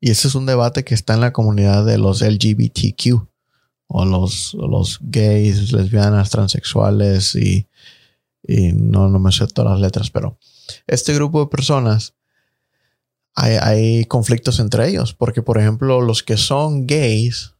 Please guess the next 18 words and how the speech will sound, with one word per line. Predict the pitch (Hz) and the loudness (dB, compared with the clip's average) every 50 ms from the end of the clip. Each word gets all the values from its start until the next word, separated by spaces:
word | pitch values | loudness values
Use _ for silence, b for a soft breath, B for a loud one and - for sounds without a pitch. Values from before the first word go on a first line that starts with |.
| _ - | _ -10
los | - - 104 - | -6 -6 -6 -4
que | - 104 | -4 -4
son | 98 - - 117 117 110 110 113 113 113 110 110 113 - | -4 -2 -2 0 0 0 2 2 0 0 0 -2 -2 -2
homosexuales, | - 113 110 107 104 101 104 98 - - 131 131 123 107 107 107 107 - - _ _ _ _ _ _ _ _ _ _ _ _ _ _ - - - | -2 -2 -2 0 0 -2 -2 -2 -2 -2 -2 0 0 2 2 0 0 -2 -8 _ _ _ _ _ _ _ _ _ _ _ _ _ _ -16 -12 -6
ah, | - 104 107 107 107 104 104 104 101 98 98 98 95 95 95 98 104 101 - _ _ _ _ _ _ _ _ _ _ _ _ _ _ _ _ _ - - _ | -2 0 0 2 2 2 2 2 2 2 2 0 0 0 0 -2 -2 -4 -8 _ _ _ _ _ _ _ _ _ _ _ _ _ _ _ _ _ -20 -20 _
el | - 123 120 110 107 | -4 -2 0 2 2
hombre | 107 117 127 139 147 160 160 151 - _ _ _ - | 2 2 0 0 0 0 0 -2 -4 _ _ _ -6
quiere | - 120 131 156 151 | -2 0 0 2 2
seguir | 139 123 120 120 | 2 2 0 0
siendo | 120 127 123 123 123 113 | 0 0 0 0 2 2
hombre | 107 104 107 117 131 | 2 2 0 0 0
y | |
la | 131 120 | 0 0
mujer | 110 101 98 101 110 104 | 0 0 2 0 0 -2
quiere | - - 107 113 | 0 -2 0 0
seguir | 110 110 107 101 98 98 | 0 0 0 -2 -2 -2
siendo | 110 107 101 104 107 104 104 104 104 | -2 -2 -2 -2 0 0 0 0 -2
mujer, | 107 107 - - 123 117 127 127 - | -2 -2 -2 0 0 0 0 -2 -6